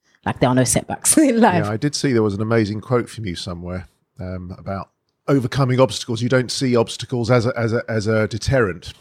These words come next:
Speaker 1: No, they're
Speaker 2: You
Speaker 1: opportunities.
Speaker 2: Opportunities.
Speaker 1: So with, uh, everything is, is an opportunity. I used to feel like getting up in the morning and, and going to school and stuff like that was a, was an obligation. Like,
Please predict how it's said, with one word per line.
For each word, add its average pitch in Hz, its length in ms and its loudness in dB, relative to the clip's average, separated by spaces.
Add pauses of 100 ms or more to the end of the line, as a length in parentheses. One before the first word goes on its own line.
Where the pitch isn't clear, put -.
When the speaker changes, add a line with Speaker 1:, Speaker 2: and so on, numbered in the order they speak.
Speaker 1:
No, 147 140 2
they're 170 180 2
Speaker 2:
You 175 40 4
Speaker 1:
opportunities. 175 640 0
Speaker 2:
Opportunities. 101 800 -10
Speaker 1:
So 131 400 2
with, 160 220 2
uh, 160 180 2
everything 175 460 2
is, 143 140 0
is 139 180 -8
an 147 80 -2
opportunity. 135 500 -2 (240)
I 180 100 2
used 202 120 0
to 202 80 4
feel 220 220 4
like 185 320 0 (720)
getting 185 240 2
up 196 160 -2
in 175 60 0
the 165 40 0
morning 185 560 2
and, 147 260 -6 (320)
and 139 200 -10
going 180 240 2
to 165 100 -10
school 180 540 -2
and 156 120 -10
stuff - 240 -16
like 143 220 -6
that 170 220 4
was 156 200 -8
a, 143 220 -4
was 147 160 -4
an 139 100 -4
obligation. 156 720 2
Like, 127 200 -6